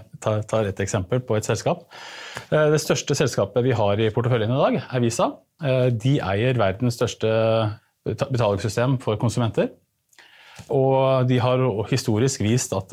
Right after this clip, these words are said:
de, eh, har skapt gode verdier til, eh, sine stakeholders. Og grunnen til at jeg sier stakeholders, er at det er ikke bare aksjonærene, det er også kunder, samfunnet og de ansatte. De har, eh,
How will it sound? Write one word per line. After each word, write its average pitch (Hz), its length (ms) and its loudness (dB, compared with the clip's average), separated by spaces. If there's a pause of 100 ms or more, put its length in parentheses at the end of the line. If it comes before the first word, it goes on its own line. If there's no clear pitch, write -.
de, 101 340 0
eh, 104 220 0
har 107 180 0
skapt - 460 -6
gode 107 320 2
verdier 101 420 0
til, 98 400 -2
eh, 95 320 -2
sine 101 300 -2
stakeholders. 92 600 -4
Og 101 60 -2
grunnen 104 140 -2
til 117 80 -4
at 113 60 -2
jeg 110 140 0
sier 98 180 0
stakeholders, 113 340 -2
er 120 80 0
at 92 60 -4
det 90 100 -4
er 80 60 -10
ikke - 160 -6
bare 92 240 -4
aksjonærene, 127 420 -2
det 120 80 -2
er 98 60 -4
også 95 340 -6 (380)
kunder, 95 460 0 (100)
samfunnet 82 480 -6
og 85 220 -6
de 87 100 -4
ansatte. - 380 -12 (800)
De 151 140 4
har, 131 320 4
eh, 131 640 2